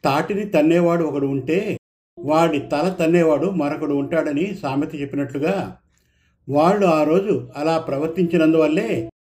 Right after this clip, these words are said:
మీ కాంతం కక్కి వాళ్ళు అన్నిట్లోనూ అలా సర్దుకుని పెళ్లి చేసుకున్నారు. లేకపోతే వాళ్ళని పూర్తిగా అది కావాలి, ఇది కావాలి అని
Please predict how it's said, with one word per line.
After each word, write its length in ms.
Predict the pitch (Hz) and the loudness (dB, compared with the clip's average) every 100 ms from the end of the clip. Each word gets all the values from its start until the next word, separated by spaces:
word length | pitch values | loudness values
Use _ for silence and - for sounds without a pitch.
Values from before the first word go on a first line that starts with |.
| _ - | _ 2
మీ 220 | 165 180 | 6 6
కాంతం 540 | 170 151 160 175 208 190 | 6 -2 -4 -2 -4 -2
కక్కి 360 | 160 - 180 | -4 -2 0
వాళ్ళు 580 | 156 151 190 139 151 170 _ _ _ _ 139 | 2 2 0 0 -2 -6 _ _ _ _ -4
అన్నిట్లోనూ 600 | 151 196 208 196 190 208 | 2 2 2 2 2 2
అలా 360 | 190 151 147 | 2 2 2
సర్దుకుని 560 | 127 147 143 190 165 165 | 0 -4 0 0 2 0
పెళ్లి 300 | - 147 160 | -2 -4 -2
చేసుకున్నారు. 600 | 156 - 139 131 117 98 - _ _ _ _ _ _ | -4 -4 -4 -4 -6 -8 -16 _ _ _ _ _ _
లేకపోతే 920 | 139 151 180 202 214 202 147 151 156 - _ _ - | -2 0 0 0 -2 0 0 -2 -8 -16 _ _ -4
వాళ్ళని 440 | 147 165 160 160 | 2 4 4 2
పూర్తిగా 880 | 123 160 180 180 196 185 147 156 - _ | 0 -2 -2 -2 -2 0 0 -4 -10 _
అది 200 | 147 156 | -4 -2
కావాలి, 440 | 175 156 151 156 | 4 4 4 4
ఇది 280 | 156 156 135 | 2 2 -2
కావాలి 480 | 151 151 143 139 139 | 0 0 2 0 -2
అని 460 | 143 208 139 175 | -2 -2 -2 -4